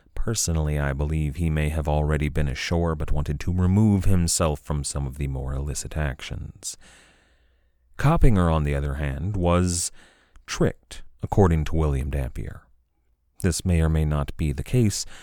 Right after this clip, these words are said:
but we're told that those among the crew who went to fetch Herman Coppinger told the doctor that someone on board had broken a leg and needed help. However, they were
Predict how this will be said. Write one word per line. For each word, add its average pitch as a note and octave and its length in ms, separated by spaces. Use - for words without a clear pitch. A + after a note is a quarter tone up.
but - 180
we're G2+ 120
told A#2 480
that G#2 120
those G#2+ 280
among F#2 260
the E2 100
crew F#2 340
who E2+ 120
went D#2+ 280
to C2+ 180
fetch - 400
Herman D#2+ 320
Coppinger D#2 520
told D#3+ 340
the C#3+ 60
doctor D#2+ 520
that D#2+ 220
someone C3+ 400
on A#2 160
board D#2+ 240
had D#2 240
broken F2 300
a F#2 80
leg G#2 500
and F#2 280
needed D#2 360
help. - 500
However, G2+ 580
they G2 280
were D#2+ 520